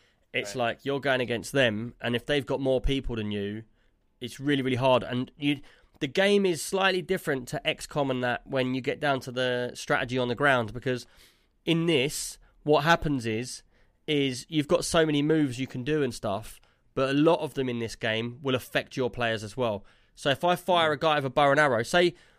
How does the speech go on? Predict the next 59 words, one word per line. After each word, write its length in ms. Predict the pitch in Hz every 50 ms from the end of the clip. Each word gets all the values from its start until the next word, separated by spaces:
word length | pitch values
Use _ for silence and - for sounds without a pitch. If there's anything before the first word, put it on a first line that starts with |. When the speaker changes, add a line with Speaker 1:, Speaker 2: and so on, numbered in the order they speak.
| _ _ _ _ _ _ -
Speaker 1:
like, 160 | - 170 156 -
what 280 | - 170 170 190 175
happens 320 | 185 196 - 190 175 147 165
in 120 | 160 165
this, 140 | 175 160 -
which 160 | 170 147 -
is 60 | 135
different 340 | - - 175 - - 143 127
to 80 | - 135
the 100 | 143 156
other 140 | 160 139
ones, 240 | 131 123 120 113 104 117
is 160 | 123 120 -
once 320 | 135 147 160 165 160 -
you 80 | 196 196
go 140 | - 175 165
up 100 | 156 -
to 80 | - 139
someone, 240 | - 139 131 127
say 140 | 120 - 175
I 100 | 175 175
come 140 | 165 - 156
up 80 | 151 -
to 120 | - -
you, 160 | 143 151 147 135
Gray, 200 | - 127 120 120
and 100 | 120 120
I, 160 | 120 123 - -
I 180 | - 131 131 127
click 320 | - - - 151 147 -
to 100 | - -
hit 180 | 120 - - -
you 80 | 147 135
with 80 | 127
a 40 | 120
sword. 360 | - - 135 120 104 101 - - - _ _ _ _ _ _ _ _ _ _ _ _ _ _ -
The 60 | 123
minute 260 | 143 170 202 202 -
I 140 | 165 165 160
do 180 | 151 - 165 156
an 80 | 147
attack 400 | 143 139 - - - 156 - -
on 140 | 151 139 135 139
you 300 | 139 131 120 113 120 -
or 200 | - 147 143 143
you 120 | 139 135
do 140 | 127 131 127
an 60 | 123
attack 320 | 123 - - 143 127 - -
on 120 | 127 127
me, 180 | 131 127 110 104
we 140 | 104 131 131
become 320 | 123 127 - - 135 127
engaged. 640 | 123 117 110 107 135 131 117 107 101 - - - - - _ _ _ _ _ _ _
So 200 | - - - 135 127
you're 320 | 123 123 123 147 151 151
focused 360 | 147 - 151 139 135 - -
on 120 | 135 131 131
me, 260 | 135 127 131 135